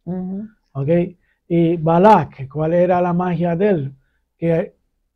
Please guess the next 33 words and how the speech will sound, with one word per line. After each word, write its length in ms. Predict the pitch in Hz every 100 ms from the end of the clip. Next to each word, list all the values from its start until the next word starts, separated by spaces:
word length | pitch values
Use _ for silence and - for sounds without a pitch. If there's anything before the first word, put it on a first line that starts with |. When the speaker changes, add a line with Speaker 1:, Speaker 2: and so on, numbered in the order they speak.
| _ _
Speaker 2:
se, 420 | _ 175 165 202
en, 360 | 175 170 165 190 -
en 160 | 165
los 100 | 170
escritos 720 | 156 - 190 185 202 180 - -
hebraicos, 680 | 175 160 185 214 208 175 170
pues 120 | 170
entonces 280 | 165 165 180
se 80 | 180
encuentra 560 | 165 180 185 185 170 139
que 300 | 143 131 135 _ _ _ _
él 200 | 170 170
tenía 520 | 190 185 196 175 - _ _ _ _ _ _ _
un, 720 | 170 190 190 180 175 156 190 _ _ _ _ _ -
una 360 | 175 175 190
ave 260 | 202 165 151
mecánica 760 | 151 156 196 202 175 151 147 -
en 140 | 160
la 160 | 156 143
cual 420 | 160 160 151 151 _ _ _ -
Speaker 1:
Ah, 300 | 185 202 202
sí. 180 | - 185 180
Speaker 2:
él 200 | 175 180
preparó 840 | 202 196 202 190 202 202 185 -
con 180 | 196 226
su 180 | 208 240
magia 460 | 208 208 190 170 190
en 140 | 175
la 180 | 165 151
cual 360 | 165 170 160 - _ _ _ _ _ _
habla-, 420 | 160 156 165 175
le 240 | 208 170 165
la, 260 | 160 165